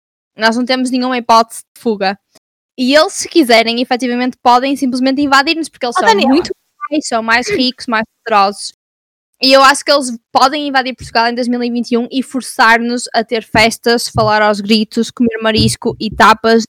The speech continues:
Speaker 1: e beber vinho até às quatro da manhã todos os dias.
Speaker 2: Eu acho, contudo,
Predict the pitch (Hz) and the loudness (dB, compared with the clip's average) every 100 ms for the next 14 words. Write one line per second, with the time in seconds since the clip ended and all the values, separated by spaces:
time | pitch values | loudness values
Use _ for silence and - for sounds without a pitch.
0 | - 208 208 226 208 233 220 220 214 208 | -6 -8 0 2 2 2 2 2 2 2
1 | - 202 214 208 202 202 - 208 190 202 | 0 -2 -2 -2 0 0 0 0 2 -2
2 | 185 185 180 190 - - _ _ _ _ | -2 -4 -2 -4 -8 -18 _ _ _ _
3 | _ _ _ - 508 508 508 - 370 302 | _ _ _ -2 2 2 0 -4 -8 -6
4 | 269 269 247 302 | -6 -6 -6 -10